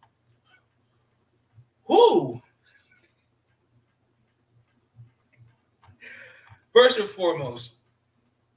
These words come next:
um, I think the concept for it is backwards. Um,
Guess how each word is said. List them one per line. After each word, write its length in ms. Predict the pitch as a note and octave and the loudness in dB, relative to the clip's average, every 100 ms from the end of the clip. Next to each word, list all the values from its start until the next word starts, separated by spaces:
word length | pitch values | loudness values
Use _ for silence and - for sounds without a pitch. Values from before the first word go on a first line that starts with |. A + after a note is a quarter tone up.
| _ - _ - | _ -20 _ -6
um, 440 | C3 B2 B2 A#2+ - _ _ _ - | -2 -2 -4 -8 -18 _ _ _ -4
I 180 | C#3+ C#3 - | -4 -4 -4
think 180 | E3+ | -6
the 80 | - | -6
concept 600 | C3+ C#3 C#3 C#3 C#3+ C3+ | -10 -8 -8 -6 -6 -8
for 280 | - C#3 C3 | -8 -8 -6
it 80 | B2+ - _ _ _ - | -8 -12 _ _ _ -16
is 720 | C3 A#2+ A2+ A#2 - - - _ _ _ _ _ _ _ _ _ _ _ _ _ _ _ _ _ _ _ _ | -12 -10 -12 -12 -12 -14 -18 _ _ _ _ _ _ _ _ _ _ _ _ _ _ _ _ _ _ _ _
backwards. 640 | D3+ C3 C3 C#3 C#3 - - _ _ _ _ _ _ _ _ - | -4 -4 -4 -8 -10 -14 -16 _ _ _ _ _ _ _ _ -20
Um, 240 | - - | -20 -20